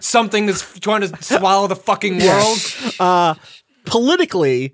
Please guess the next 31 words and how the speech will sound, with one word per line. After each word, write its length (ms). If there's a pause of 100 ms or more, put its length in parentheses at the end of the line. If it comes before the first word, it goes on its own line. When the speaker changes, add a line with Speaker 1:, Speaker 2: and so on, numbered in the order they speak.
(100)
Speaker 2:
this, 360
this 360
kind 240
of 80
church, 500
Speaker 1:
<laughs> 20
Speaker 2:
this, 260
this 300
belief 400
system 540 (340)
is 140
a 20
humanist 500
belief 300
system. 340
It's 100
like 160
an 180
Enlightenment 600
era, 520 (320)
like, 480 (140)
philosophist, 960
you 200
know, 160
like, 260
uh, 260 (100)
uh, 260
almost 200
like 100
a 60
Kantian 720